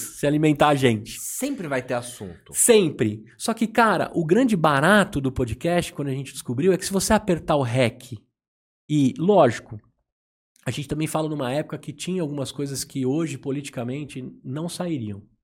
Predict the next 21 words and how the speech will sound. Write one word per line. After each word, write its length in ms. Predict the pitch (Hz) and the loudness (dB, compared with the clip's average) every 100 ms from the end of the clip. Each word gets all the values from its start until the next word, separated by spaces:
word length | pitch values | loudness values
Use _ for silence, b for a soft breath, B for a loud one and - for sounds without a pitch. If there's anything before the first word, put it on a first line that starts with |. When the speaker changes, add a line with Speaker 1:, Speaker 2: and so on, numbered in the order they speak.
| _ | _
Speaker 1:
Eram 200 | 117 117 | -4 -2
incorretas, 760 | 127 135 107 98 - - 131 | -4 -6 -6 -8 -10 -8 -6
Speaker 2:
Uhum. 160 | 113 117 123 | -6 -12 -16
Speaker 1:
né? 280 | - 107 110 | -12 -8 -6
Eu 80 | 110 | -4
nunca 200 | 151 185 | -4 -2
revisei 400 | 170 160 113 117 | -2 -4 -2 -2
meus 160 | 117 107 | -2 -6
episódios, 520 | 107 110 110 113 107 | -8 -10 -8 -8 -8
et 100 | 110 | -12
cetera, 300 | - 123 147 | -8 -8 -8
até 120 | 143 | -12
porque 400 | 156 165 - 151 B B B B | -14 -8 -6 -6 B B B B
o 80 | 127 | -8
tempo 340 | 117 127 135 | -2 -2 -2
tem 220 | 139 127 135 | -6 -6 -6
a 60 | |
sua, 500 | 127 - 135 123 107 - b b b | -8 -4 -2 -2 -4 -10 b b b
a 80 | - | -10
sua 240 | 107 - 120 | -6 0 2
adequação. 720 | 127 - 147 - - 107 | 2 4 2 4 4 4